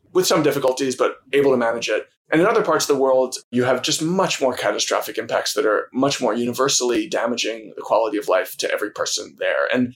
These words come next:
how we think about that future, it's really hard to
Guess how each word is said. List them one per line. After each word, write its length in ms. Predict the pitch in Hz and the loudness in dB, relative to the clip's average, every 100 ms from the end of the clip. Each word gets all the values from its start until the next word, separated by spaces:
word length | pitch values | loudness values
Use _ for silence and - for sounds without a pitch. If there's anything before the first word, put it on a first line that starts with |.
| _ | _
how 160 | - 170 | 0 2
we 100 | 147 | 2
think 320 | - 262 285 | 0 0 2
about 240 | 208 143 | 2 2
that 140 | 143 120 | 2 2
future, 640 | - 135 - 123 123 120 - | 0 0 2 2 2 -2 -8
it's 200 | 170 165 | -6 0
really 200 | 196 214 | 0 2
hard 300 | 160 220 - | 2 0 0
to 220 | 196 185 | -2 -4